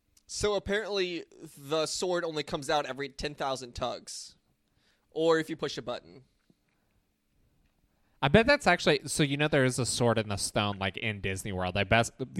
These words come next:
Speaker 2: bet that is based exactly on that. 'Cause
Speaker 3: Huh.
Speaker 2: that one will come out periodically.
Speaker 1: I mean, it probably has, like, a one in ten thousand chance to come out.
Speaker 2: Yeah.
Speaker 1: It's not like
Speaker 3: Why are
Speaker 1: exactly
Speaker 3: you
Speaker 1: once every ten thousand tugs. Why did you jump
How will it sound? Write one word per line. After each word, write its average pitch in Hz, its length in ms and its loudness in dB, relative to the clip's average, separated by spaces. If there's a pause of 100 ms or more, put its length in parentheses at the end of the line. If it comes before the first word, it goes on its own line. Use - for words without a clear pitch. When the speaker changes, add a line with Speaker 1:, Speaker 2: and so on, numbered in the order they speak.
(200)
Speaker 2:
bet 123 120 -4
that 104 280 2 (360)
is 120 160 -2
based 107 540 4 (100)
exactly 101 640 0
on 95 300 -4
that. 87 320 -8 (920)
'Cause 147 120 2
Speaker 3:
Huh. 147 40 4
Speaker 2:
that 131 140 8
one 120 180 4
will 104 200 2
come 107 220 -2
out 98 180 0
periodically. 90 760 -4 (340)
Speaker 1:
I 196 60 -2
mean, 208 180 0
it 202 200 -4
probably 240 280 0
has, 220 160 2
like, 196 120 -4
a 170 60 0
one 151 260 -2
in 151 100 -8
ten 147 160 -10
thousand 127 320 -6
chance 123 340 -10
to 127 80 -14
come 123 240 -12
out. 117 240 -12 (280)
Speaker 2:
Yeah. 92 320 -4 (200)
Speaker 1:
It's - 200 -10
not 196 140 0
like 175 140 4
Speaker 3:
Why 220 200 8
are 302 40 6
Speaker 1:
exactly 320 220 6
Speaker 3:
you 294 140 6
Speaker 1:
once 143 440 -4
every 135 360 -2
ten 131 140 -6
thousand 127 320 -6
tugs. - 500 -12 (380)
Why 202 180 4
did 262 180 -6
you 269 60 -10
jump 226 320 -2